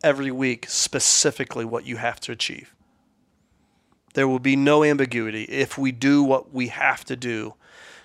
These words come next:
because now for there to be results, we, we can't waste a person.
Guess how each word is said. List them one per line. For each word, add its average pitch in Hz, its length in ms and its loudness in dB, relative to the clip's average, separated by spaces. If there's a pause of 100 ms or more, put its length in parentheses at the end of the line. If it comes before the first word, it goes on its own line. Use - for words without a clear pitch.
because 131 400 0
now 139 640 2
for 131 300 0
there 135 240 2
to 143 180 -2
be 131 320 -2
results, 123 880 -2 (880)
we, 127 240 -2
we 135 140 -4
can't 135 320 0
waste 127 600 -2 (600)
a 196 120 -16
person. - 480 -8